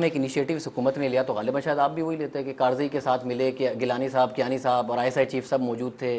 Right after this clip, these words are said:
एक मु-, कमीशन बनाया है, तालिबान को कहा कि जी आपको ऑफिस तर-, टर्की में खुलवा देते हैं, टर्की ने offer की, तालिबान ने वो भी reject कर दिया।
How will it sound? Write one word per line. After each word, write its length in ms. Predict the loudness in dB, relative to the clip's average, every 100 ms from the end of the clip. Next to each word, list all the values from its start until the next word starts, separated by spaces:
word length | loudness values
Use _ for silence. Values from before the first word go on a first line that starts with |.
| -6 -14 -8 -8
एक 120 | 0
मु-, 340 | 2 2 0 0
कमीशन 360 | 0 2 2 2
बनाया 300 | 2 2 4
है, 240 | 4 2
तालिबान 400 | 0 0 2 0
को 120 | 0
कहा 160 | 2 2
कि 100 | 2
जी 100 | 0
आपको 260 | 0 0
ऑफिस 240 | -2 -2 -4
तर-, 220 | -4 0
टर्की 220 | 0 0
में 120 | 0
खुलवा 260 | 0 0 0
देते 200 | 0 0
हैं, 100 | -2
टर्की 200 | -2 -4
ने 120 | -2
offer 240 | -2 0 -2
की, 160 | -2 -8 -12 -6
तालिबान 320 | 0 2 2 2
ने 60 |
वो 120 | 4
भी 100 | 4
reject 340 | 4 2 0 0
कर 120 | 0
दिया। 280 | 2 0